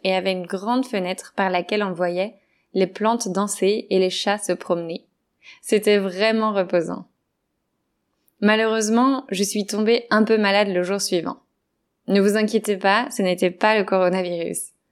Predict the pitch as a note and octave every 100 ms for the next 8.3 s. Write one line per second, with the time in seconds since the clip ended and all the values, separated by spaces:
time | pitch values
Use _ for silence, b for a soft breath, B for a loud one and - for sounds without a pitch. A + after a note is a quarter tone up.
0 | _ - G3+ G3+ G#3+ A3+ A3+ A#3 G#3 F#3+
1 | F#3+ F#3 G#3+ G#3 F#3 F3+ F3 - D3 -
2 | _ _ _ _ _ _ _ _ _ F3+
3 | G3 F#3+ G#3+ A#3 A3 F#3+ - F3 F#3+ A#3+
4 | - F#3 F#3 F#3 F3+ F#3+ F#3 F3+ F3 -
5 | - _ _ _ _ _ _ _ _ _
6 | - F#3+ A3+ B3 - F3 F#3 F3+ F#3+ F#3+
7 | - A#3+ F#3+ A#3+ A#3 F#3+ F#3+ G#3+ G3+ F3
8 | G3+ A3